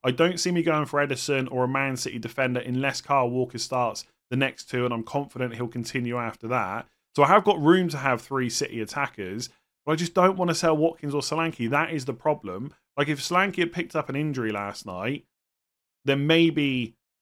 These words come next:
I sell him instead. But even then, if Liverpool end up doubling in twenty-five,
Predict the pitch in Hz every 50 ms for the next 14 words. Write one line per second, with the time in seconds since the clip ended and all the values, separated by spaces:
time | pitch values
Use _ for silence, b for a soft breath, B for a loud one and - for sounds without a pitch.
0 | _ _ _ _ - 131 123 - - 147 139 131 117 135 131 127 123 120 - 160
1 | 135 117 - - 208 208 214 202 180 170 170 180 185 170 131 123 127 151 180 202
2 | 196 185 - - 135 120 110 107 101 - _ _ _ _ 139 135 135 131 120 -
3 | - - 139 131 127 131 127 120 120 117 107 - - 135 123 117 113 - - 139
4 | 120 95 92 92 107 135 143